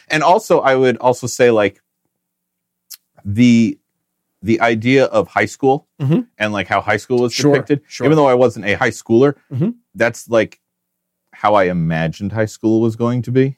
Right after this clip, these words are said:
Speaker 2: Sure.
Speaker 1: You know what I mean? <clears throat> And so, um, even though I can't tell for sure if that's what it was actually like back then,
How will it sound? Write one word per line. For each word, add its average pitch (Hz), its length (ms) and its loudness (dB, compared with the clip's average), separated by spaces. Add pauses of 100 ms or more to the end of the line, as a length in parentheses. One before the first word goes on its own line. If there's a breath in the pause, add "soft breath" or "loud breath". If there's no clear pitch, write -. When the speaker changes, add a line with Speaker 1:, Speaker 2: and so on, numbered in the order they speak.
(100)
Speaker 2:
Sure. 127 420 -16
Speaker 1:
You 113 120 2
know 117 160 2
what 117 100 4
I 117 80 0
mean? 120 380 0
<clears throat> - 40 -20 (240)
And 104 180 -2
so, 98 480 0
um, 90 400 0 (1200)
even 120 140 0
though 113 80 2
I 98 60 0
can't 92 260 -8
tell 92 180 -6
for 85 140 -12
sure 90 300 -6
if 85 100 -8
that's 76 240 -14
what 80 80 -12
it - 80 -16
was - 140 -20
actually 76 300 -14
like 76 380 -6
back 101 200 -8
then, 113 220 -6